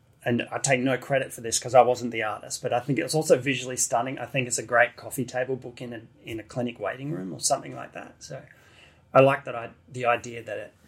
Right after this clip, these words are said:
that someone can, can read through a couple of illusions and, and I guess get primed f-,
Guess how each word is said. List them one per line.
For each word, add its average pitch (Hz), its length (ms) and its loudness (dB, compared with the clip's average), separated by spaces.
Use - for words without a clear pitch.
that 131 160 6
someone 135 280 6
can, 127 300 -8
can 127 240 -4
read 131 240 4
through 135 220 0
a 123 60 2
couple 123 280 -10
of 110 80 -12
illusions 113 600 -10
and, 113 320 -14
and 117 540 -4
I 139 80 6
guess 135 200 8
get - 200 -8
primed 120 500 0
f-, - 220 -18